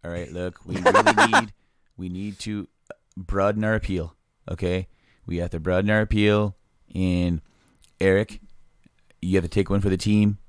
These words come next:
Speaker 1: You're getting the gays, okay? You're bringing them in. You're one of them now. We know you're not, but they won't know you're not, okay?
Speaker 2: You gotta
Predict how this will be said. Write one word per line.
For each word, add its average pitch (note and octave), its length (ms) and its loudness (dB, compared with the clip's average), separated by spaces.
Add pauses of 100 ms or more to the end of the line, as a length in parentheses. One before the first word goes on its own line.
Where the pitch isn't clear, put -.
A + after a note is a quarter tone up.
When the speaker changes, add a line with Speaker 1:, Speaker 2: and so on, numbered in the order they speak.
(560)
Speaker 1:
You're F2+ 240 -2
getting F2+ 240 0
the F#2 60 0
gays, E2+ 540 -2 (140)
okay? F#2 420 0 (400)
You're F#2 100 0
bringing G2 200 0
them G#2 120 2
in. G#2 280 2 (520)
You're F#2 280 0
one G2 160 4
of G#2 100 2
them G#2+ 160 2
now. G#2 400 2 (180)
We G#2+ 140 0
know F3 120 4
you're E3+ 140 6
not, A2+ 340 0
but F#2 100 -8
they A2+ 160 2
won't C3 140 0
know F#2 80 -2
you're F2 140 -4
not, E2+ 220 -6 (600)
okay? F#2 260 -6
Speaker 2:
You G#2+ 120 -4
gotta A#2+ 180 0